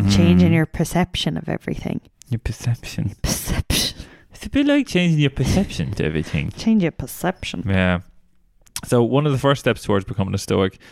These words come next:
Speaker 2: is learning to be self-aware. So doing some of the activities that we have tried already. Meditation, journaling is an episode that we tried and threw out, never used it.
Speaker 1: No.
Speaker 2: Might come back to that.
Speaker 1: Mm-hmm.
Speaker 2: Avoiding digital distractions, phone-free morning.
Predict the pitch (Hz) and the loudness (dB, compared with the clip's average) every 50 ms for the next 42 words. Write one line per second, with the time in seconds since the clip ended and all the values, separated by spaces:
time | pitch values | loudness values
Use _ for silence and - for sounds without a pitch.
0 | - _ _ - 110 98 101 107 107 110 107 - - 104 95 - - 107 104 101 | -20 _ _ -4 -2 0 2 2 2 2 0 0 -2 -4 -2 0 0 2 2 2
1 | - - 98 98 101 98 95 92 90 - - - - _ _ _ _ _ _ _ | 0 -2 0 2 2 2 2 2 0 -4 -8 -14 -20 _ _ _ _ _ _ _
2 | _ _ _ - - - 127 - 113 117 117 110 - 110 104 101 98 95 - - | _ _ _ -12 -8 -6 -2 0 2 2 2 2 0 0 2 0 0 -2 -2 -4
3 | 95 92 98 92 - - - 98 95 92 92 95 104 - - 101 101 90 90 - | -2 0 -2 -2 -2 -2 -2 0 0 0 0 -2 -2 -2 -2 0 0 0 -2 -4
4 | - - 98 95 98 95 92 95 92 95 92 90 - - - - - - - - | -2 0 0 2 2 2 2 2 2 2 0 -2 -4 -10 -20 -20 -20 -20 -20 -20
5 | _ _ - - 101 95 101 - 123 131 131 - - 143 143 143 - _ _ _ | _ _ -2 -2 -2 0 0 2 2 2 2 2 0 -2 -2 -2 -6 _ _ _
6 | _ _ _ _ _ - - - 107 110 113 113 120 127 131 127 120 120 123 123 | _ _ _ _ _ -2 0 2 4 4 4 4 4 2 2 2 2 2 2 2
7 | 123 - - - 123 117 120 - 117 - - 127 131 135 117 98 98 - - - | 2 0 -2 -2 -2 0 0 -2 -2 0 0 2 2 2 2 0 -4 -4 -8 -4
8 | - 113 110 107 98 95 104 120 - - - - - 107 101 101 101 101 107 - | 0 2 2 2 4 2 0 0 -4 -8 -8 -4 -2 0 2 2 2 2 0 0
9 | - - - 160 160 175 170 170 165 165 - - - - 101 - - 104 98 98 | -2 -2 -2 0 2 2 4 4 2 2 0 -2 -4 -4 -4 -2 -2 0 0 0
10 | 101 - - 95 95 95 - - - 175 156 160 180 175 170 170 - - _ - | -2 -2 -2 0 0 0 0 -2 -4 -4 -2 0 2 2 2 0 -2 -6 _ -2
11 | 120 107 117 117 120 117 117 110 104 113 117 110 113 120 110 107 104 104 - - | 0 2 4 4 4 2 0 -2 0 0 0 0 2 0 0 0 0 0 0 2
12 | 110 110 117 - - 170 175 185 - - - _ _ - - 104 104 104 - - | 0 0 0 0 0 -2 -2 -2 -4 -8 -12 _ _ -4 0 0 0 0 0 0
13 | 98 - 95 92 90 110 139 | 0 2 2 2 2 2 -2